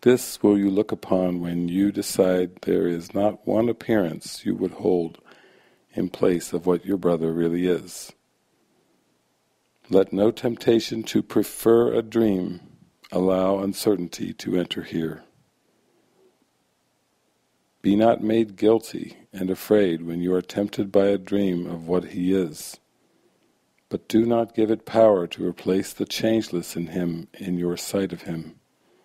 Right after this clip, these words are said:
There is no false appearance, but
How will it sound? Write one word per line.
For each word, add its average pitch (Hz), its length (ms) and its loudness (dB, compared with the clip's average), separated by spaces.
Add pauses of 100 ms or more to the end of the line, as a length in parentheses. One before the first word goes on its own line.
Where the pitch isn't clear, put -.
(1120)
There 90 180 4
is 90 140 -4
no 104 200 4
false - 440 0
appearance, 95 640 0
but - 340 -2